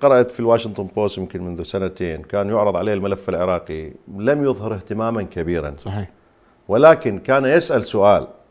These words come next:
Speaker 1: "ما الواقع في العراق؟" كله فساد وخراب وداعش انتهت، ولكن ماكو رؤية للعراقيين لإنتاج بلد يعني مستقر وآمن وذات مستقبل زاهر لأبنائه. كان يقول لهم: "وين السبب؟" يقول: "إيران." يقول: "إذن إحنا علينا أن لا نصلح ال-،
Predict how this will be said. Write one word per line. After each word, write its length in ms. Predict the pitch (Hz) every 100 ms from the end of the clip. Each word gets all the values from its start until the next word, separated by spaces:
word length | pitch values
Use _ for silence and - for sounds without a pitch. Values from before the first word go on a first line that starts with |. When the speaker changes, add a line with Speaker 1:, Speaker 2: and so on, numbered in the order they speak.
| _ 98
Speaker 1:
"ما 120 | 143
الواقع 360 | 156 151 135
في 60 | 127
العراق؟" 320 | 120 135 170
كله 220 | 196 180
فساد 680 | 165 131 - 113 98 101 107
وخراب 680 | 110 123 117 95 90 98 101
وداعش 800 | 95 107 107 110 120 120 101 104
انتهت، 520 | 92 117 92 101 -
ولكن 320 | 101 104 -
ماكو 260 | 113 113 107
رؤية 240 | 110 95
للعراقيين 680 | 90 90 92 82 92 92 80 - _ - - _ -
لإنتاج 520 | 95 95 104 98 85 -
بلد 360 | 87 107 90
يعني 300 | 87 82 85
مستقر 440 | 87 85 92 - 107
وآمن 540 | 92 95 101 101 98 92 _ _ _ 95
وذات 400 | 98 98 101 101
مستقبل 580 | 95 - 110 90 98
زاهر 400 | 82 120 104 98
لأبنائه. 680 | 87 85 78 76 78 73 90 - - _ _ 196 190 _ _ _
كان 180 | - 180
يقول 220 | 175 175
لهم: 200 | 160 151
"وين 160 | 156 180
السبب؟" 600 | 151 131 117 127 147 156
يقول: 160 | 180 190
"إيران." 400 | 185 185 160 165
يقول: 240 | 151 170
"إذن 220 | 175 156
إحنا 240 | 151 139 123
علينا 360 | 127 143 143
أن 120 | 131 123
لا 120 | 156
نصلح 320 | 127 - 92
ال-، 160 | 87